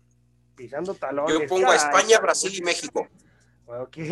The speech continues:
Speaker 1: Bueno, bueno, ya, mi gente, este, ya estamos terminando el programa de, de, de La Hora del Taco en esta tardecita.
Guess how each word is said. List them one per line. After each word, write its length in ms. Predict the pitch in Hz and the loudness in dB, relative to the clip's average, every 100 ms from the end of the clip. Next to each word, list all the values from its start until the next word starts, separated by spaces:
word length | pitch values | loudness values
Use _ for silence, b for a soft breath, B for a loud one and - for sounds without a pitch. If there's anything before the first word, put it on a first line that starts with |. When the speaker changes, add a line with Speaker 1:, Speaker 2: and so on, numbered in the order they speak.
| 208 202 _ B 165 165 - | 0 0 _ B -20 -20 -8
Speaker 1:
Bueno, 280 | 151 202 254 | 0 2 2
bueno, 200 | 262 240 | 2 2
ya, 200 | 247 269 | 2 0
mi 120 | 247 | -2
gente, 520 | 254 277 294 262 208 | -2 -2 2 4 4
este, 260 | 180 190 180 | 2 -4 -4
ya 180 | 185 | -2
estamos 340 | 202 226 220 - | -2 -4 -6 -4
terminando 380 | 226 226 269 269 | -4 0 0 0
el 80 | |
programa 420 | 233 226 254 262 240 | -2 -4 -4 -4 -2
de, 240 | 208 196 | -2 -2
de, 420 | 160 175 180 175 | -4 -6 -6 -8
de 100 | 170 | -8
La 100 | 180 | -6
Hora 100 | 202 | -4
del 140 | 214 170 | -6 -6
Taco 240 | 220 220 | -6 -4
en 80 | 214 | -6
esta 200 | 214 214 | -6 -6
tardecita. 640 | 190 180 175 220 262 240 | -8 -8 -10 -10 -6 -6